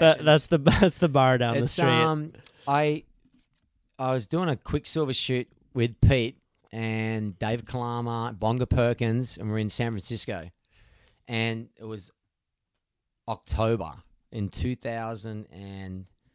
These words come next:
Speaker 2: I'm gonna say two thousand and five. And I,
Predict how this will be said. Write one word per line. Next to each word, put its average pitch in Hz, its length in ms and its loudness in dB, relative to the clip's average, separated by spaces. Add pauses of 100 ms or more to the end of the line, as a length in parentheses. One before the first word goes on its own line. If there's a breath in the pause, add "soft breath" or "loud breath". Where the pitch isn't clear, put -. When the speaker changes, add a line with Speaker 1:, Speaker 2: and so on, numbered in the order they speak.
(260)
Speaker 2:
I'm 107 80 -14
gonna 110 160 -12
say 117 140 -12
two - 180 -16
thousand 104 260 -2
and 98 100 -6
five. 85 440 -4 (560)
And 104 380 -4 (920)
I, 120 280 -4